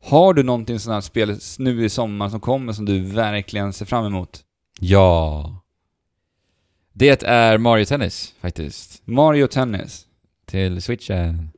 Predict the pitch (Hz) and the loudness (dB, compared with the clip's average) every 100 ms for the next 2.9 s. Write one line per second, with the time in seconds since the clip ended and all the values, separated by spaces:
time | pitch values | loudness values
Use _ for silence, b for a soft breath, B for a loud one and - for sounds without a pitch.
0 | - 117 127 147 _ _ _ b b b | -12 -8 -8 -10 _ _ _ b b b
1 | b b - 117 127 120 113 110 110 107 | b b -2 0 2 2 2 0 -2 -4
2 | 123 117 104 98 110 104 98 98 | -6 -6 -6 -8 -6 -4 -2 -4